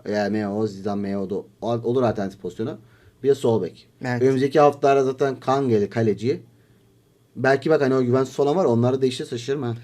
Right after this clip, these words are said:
Speaker 2: Bu arada hani sadece etkinlik içinden hani normal satmak istiyor, hani veriyor ya, bildiğimiz Gerrard'ı alıyoruz ya. Mantıken her hafta üç bin parça harcattırıyor. Hani iki bin yedi yüz elli diyelim, hani sen demiştin ya dün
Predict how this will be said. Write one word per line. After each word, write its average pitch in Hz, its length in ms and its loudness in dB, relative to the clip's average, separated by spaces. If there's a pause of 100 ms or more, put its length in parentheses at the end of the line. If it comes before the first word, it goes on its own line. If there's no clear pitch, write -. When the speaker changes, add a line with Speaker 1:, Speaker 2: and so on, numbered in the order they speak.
(320)
Speaker 2:
Bu 131 240 2
arada 185 380 6 (180)
hani 139 320 -2
sadece 190 360 2
etkinlik 185 320 0
içinden 190 460 -2 (480)
hani 123 320 -4 (360)
normal 143 400 2 (120)
satmak 143 460 -6
istiyor, 156 360 -4
hani 110 300 -6
veriyor 147 320 4
ya, 120 220 2 (140)
bildiğimiz 127 500 -4 (100)
Gerrard'ı 131 400 2
alıyoruz 156 320 0
ya. 113 200 -2 (380)
Mantıken 143 580 0
her 165 160 2
hafta 190 260 4
üç 175 400 -2
bin 175 80 -2
parça 147 420 0
harcattırıyor. 120 640 -4 (520)
Hani 135 200 -4
iki 143 260 -6
bin 156 60 -2
yedi 151 160 0
yüz 143 80 -8
elli 151 160 2
diyelim, 123 200 0
hani 117 160 -2
sen 123 200 -6
demiştin 135 280 -6
ya 113 100 -4
dün 107 140 -8